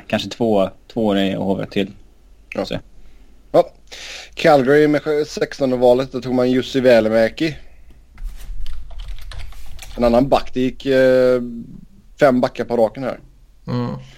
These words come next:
Speaker 3: Alltså, den intressanta backen här, inget ont om Calgary, men den intressanta backen är ju Timothy Liljegren.
Speaker 2: Mm, som gick som sjuttonde till Toronto.
Speaker 1: Mm.
Speaker 3: Ja.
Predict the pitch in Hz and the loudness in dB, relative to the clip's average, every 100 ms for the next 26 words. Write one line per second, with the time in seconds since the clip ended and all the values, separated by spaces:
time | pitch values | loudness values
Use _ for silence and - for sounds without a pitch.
0 | - - - - - - - - 131 170 | -20 -20 -20 -20 -18 -14 -6 -2 0 2
1 | 165 165 151 135 117 135 160 165 - 139 | 0 2 2 2 0 0 2 0 -2 -2
2 | 147 143 135 170 139 135 120 107 117 123 | 0 0 0 -2 -2 2 2 2 -2 0
3 | 131 135 131 131 139 113 - 135 139 - | 0 0 0 0 -2 -2 -2 -2 -2 -2
4 | 131 110 113 120 120 120 123 120 127 123 | -2 0 0 0 -2 -4 -4 -4 -2 -2
5 | 101 107 143 143 131 - - - - - | -2 -6 -8 -10 -14 -20 -20 -20 -20 -10
6 | 139 180 - 147 143 - - 135 120 147 | -6 -6 0 2 2 0 -2 0 2 -2
7 | - 107 110 110 123 117 117 101 95 - | 0 0 2 2 0 2 2 2 -2 -10
8 | - - - _ _ - - _ - - | -10 -20 -20 _ _ -20 -20 _ -20 -20
9 | - - 113 143 | -20 0 6 6